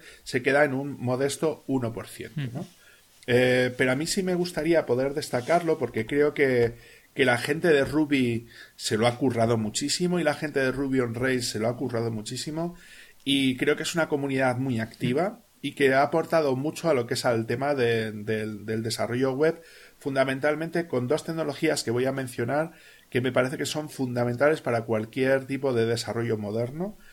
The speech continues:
Speaker 1: Entonces vamos a destacar estas dos, ¿no? La primera sería la utilización del tema de testing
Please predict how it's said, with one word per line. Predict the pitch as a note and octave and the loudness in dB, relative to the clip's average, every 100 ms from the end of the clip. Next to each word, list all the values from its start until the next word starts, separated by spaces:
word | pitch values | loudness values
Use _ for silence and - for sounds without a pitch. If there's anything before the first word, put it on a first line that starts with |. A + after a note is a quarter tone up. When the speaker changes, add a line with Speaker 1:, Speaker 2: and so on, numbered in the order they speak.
| - - - | -20 -20 -10
Speaker 1:
Entonces | B2+ C3 B2 | -4 0 2
vamos | C#3 D3+ | 2 2
a | D#3 | 2
destacar | C#3 - C3 C3 B2+ | 2 2 2 2 2
estas | A#2 A2 G2 | 0 -6 -8
dos, | G2 G2+ | -8 -8
¿no? | B2+ F3 | -4 -2
La | D3+ B2+ | 2 2
primera | B2+ B2+ D3+ | 0 -2 -2
sería | D3 D3+ D#3+ D#3 B2 | -2 -2 4 4 4
la | A#2 | 0
utilización | A2+ A#2+ A2+ A2+ A2+ - C#3+ D3 C#3+ | -2 -2 -2 -2 -6 -2 2 2 0
del | A#2+ A#2 | -6 -4
tema | A#2+ C3+ | -2 0
de | B2+ | 0
testing | A2+ B2+ B2+ - F#3 C4+ | -2 -4 -4 -4 -6 -6